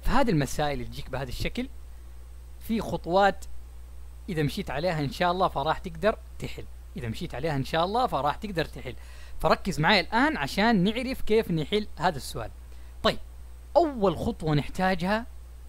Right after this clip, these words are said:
إننا نكتب المعادلة والدالة. نكتب المعادلة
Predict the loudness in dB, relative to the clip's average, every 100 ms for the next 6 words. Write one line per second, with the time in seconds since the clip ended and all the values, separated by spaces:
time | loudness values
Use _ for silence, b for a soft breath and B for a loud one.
0 | -16 -16 -16 -16 -8 4 6 8 6 4
1 | -2 0 2 2 2 2 2 4 2 0
2 | -8 -14 -14 -4 2 2 4 2 2 -6
3 | -10 -12 -14 -14 -14 -10 -8 -4 4 4
4 | 4 0 2 2 4 4 4 2 2